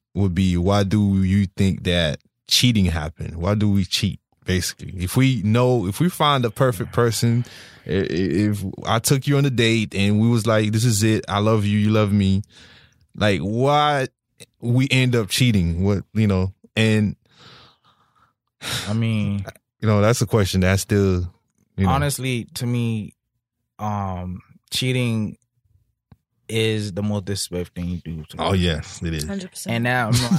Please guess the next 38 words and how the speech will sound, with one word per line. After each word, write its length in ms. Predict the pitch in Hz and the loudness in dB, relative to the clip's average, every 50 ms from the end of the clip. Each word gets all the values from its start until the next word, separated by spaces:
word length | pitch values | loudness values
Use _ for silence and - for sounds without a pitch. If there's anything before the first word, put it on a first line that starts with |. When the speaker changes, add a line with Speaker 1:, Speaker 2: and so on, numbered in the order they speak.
| 107 - | -2 0
Speaker 2:
like, 100 | 226 196 - - - 247 - | -2 -2 -2 -2 -2 -2 -2
Speaker 1:
<laughs> 320 | 880 - - 440 - _ - | -2 -4 -6 -6 -4 _ -4
Speaker 2:
I 100 | 135 151 | -2 0
don't 180 | 160 139 123 | 0 -2 -2
tolerate 320 | - - 98 98 95 90 90 | -4 -6 -6 -4 -4 -6 -6
it 60 | 87 | -8
at 120 | 87 87 | -10 -12
all. 220 | 90 95 98 - - 95 | -14 -14 -14 -14 -12 -12
Speaker 3:
At 80 | 185 | -6
Speaker 2:
I'm 80 | - 113 | -4 -4
Speaker 3:
all. 40 | 127 | -2
Speaker 2:
talking 260 | - 120 117 113 107 104 | -2 -2 -2 -2 0 0
about, 180 | 101 104 - | 0 0 0
it's, 240 | 120 127 127 - - - - 285 - - | 0 0 0 0 0 -2 -4 -6 -4 -2
to 100 | - 180 | -2 0
Speaker 3:
Yeah, 60 | 180 | 0
Speaker 2:
me, 140 | 190 202 196 | 2 2 0
Speaker 3:
like, 280 | 170 156 - - - 160 | 0 -2 -4 -6 -4 -2
Speaker 2:
it's, 220 | 160 165 156 - | -2 0 -2 -2
to 60 | - | -4
Speaker 3:
done. 240 | 170 175 170 156 165 | -2 -2 -2 -2 0
Speaker 2:
me, 400 | 156 151 151 143 139 135 120 - - | 0 0 0 0 -2 -4 -6 -8 -4
it's 260 | 123 139 143 131 127 | -2 -2 -2 0 0
like, 420 | 131 123 120 117 110 101 90 78 - - _ _ _ _ _ _ _ _ _ _ _ _ _ _ _ _ _ _ | 0 0 0 0 0 -2 -4 -8 -12 -18 _ _ _ _ _ _ _ _ _ _ _ _ _ _ _ _ _ _
it's 200 | 120 131 131 127 | -4 -4 -2 -2
like, 460 | 135 131 123 117 110 104 104 92 - _ _ _ _ _ _ _ _ - | -2 0 0 0 0 -2 -4 -6 -8 _ _ _ _ _ _ _ _ -12
how 720 | - - - 117 110 123 131 135 131 131 131 127 110 - - _ _ _ _ _ - _ _ _ _ _ _ _ _ _ _ _ _ | -10 -8 -6 -4 -2 -2 0 0 0 0 0 -2 -4 -6 -8 _ _ _ _ _ -20 _ _ _ _ _ _ _ _ _ _ _ _
are 220 | 104 113 113 113 120 | -4 -2 -2 -2 -2
you 280 | 117 117 117 110 - | -2 -2 -4 -4 -2
able 420 | 113 117 117 113 110 113 110 107 104 | -2 -2 -2 -2 -2 -4 -4 -4 -4
to, 680 | - - - 110 107 104 101 98 95 95 87 85 - - _ _ _ _ _ _ _ _ _ _ _ _ _ _ | -6 -6 -6 -4 -4 -4 -4 -4 -6 -6 -8 -10 -12 -16 _ _ _ _ _ _ _ _ _ _ _ _ _ _
and 140 | 135 143 147 | -2 0 0
then, 260 | 147 143 131 113 98 | 0 0 -2 -2 -2
and 140 | 131 143 147 | -2 0 0
then 160 | 143 139 131 | 0 0 -2
pre-, 360 | 120 - - 156 156 156 139 - - | -4 -4 -2 -2 0 -2 -2 -6 -8
plus 280 | - 160 156 151 147 - | -4 -2 -2 -2 -2 -4
cheating, 520 | - - 165 180 180 175 175 165 147 - | -6 -4 -2 -2 0 0 0 -2 -2 -4